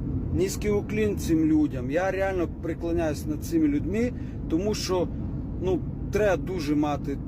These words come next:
багато терпіння і нервів, щоб це все зробити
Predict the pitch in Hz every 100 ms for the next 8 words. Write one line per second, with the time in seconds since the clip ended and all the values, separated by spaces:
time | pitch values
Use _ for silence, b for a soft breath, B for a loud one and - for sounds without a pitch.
0 | - - - 156 151 160 143 - 143 127
1 | - 190 165 147 139 139 160 160 147 131
2 | - 131 - - - - - - 147 -
3 | - - - - - - - - 139 147
4 | 135 151 180 185 175 170